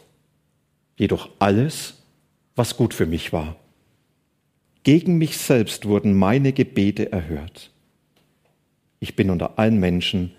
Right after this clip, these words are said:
ein gesegneter Mensch." Und jetzt feiern wir Abendmahl. Und Abendmahl heißt auch Grenzüberschreitung.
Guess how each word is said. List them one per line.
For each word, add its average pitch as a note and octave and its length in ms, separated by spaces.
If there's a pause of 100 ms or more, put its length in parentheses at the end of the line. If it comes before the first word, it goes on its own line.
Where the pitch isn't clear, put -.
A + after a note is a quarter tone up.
(760)
ein F#2+ 140
gesegneter F2+ 500
Mensch." - 520 (3000)
Und F#2 140
jetzt F#2+ 160
feiern F2+ 280
wir F#2 120
Abendmahl. D2 440 (2250)
Und G#2 120
Abendmahl G2 460
heißt F2+ 520 (680)
auch G#2+ 280
Grenzüberschreitung. E2 1400